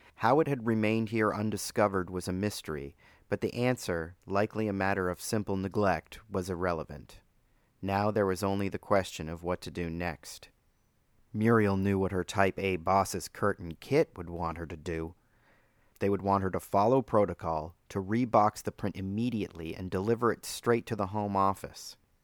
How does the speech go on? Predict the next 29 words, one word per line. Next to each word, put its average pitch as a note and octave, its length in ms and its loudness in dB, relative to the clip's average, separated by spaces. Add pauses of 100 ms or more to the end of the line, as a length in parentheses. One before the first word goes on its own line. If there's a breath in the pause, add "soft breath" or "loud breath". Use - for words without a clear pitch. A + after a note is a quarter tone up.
(160)
From B2 240 2
there, C3+ 340 6
it G#2+ 80 0
would G#2+ 100 -2
be G#2+ 100 -2
shipped - 380 -4
back A2 240 4
to A2+ 120 -2
the G2 100 -6
studio, G#2+ 680 2 (200)
shelved A2 500 0
indefinitely G2 800 0
unless G2+ 340 0
some F#2+ 340 -2
bean-counting G2+ 800 -2
executive F2 720 -4
deemed G2+ 300 -2
it - 160 -6
profitable F#2 640 0
to E2+ 80 -6
shit - 320 -4
the - 80 -10
film F#2+ 320 -2
out F#2 200 2
in E2+ 140 -4
a E2 60 -6
half-assed F#2 720 0
streaming G2+ 520 -2
format. D2+ 540 -10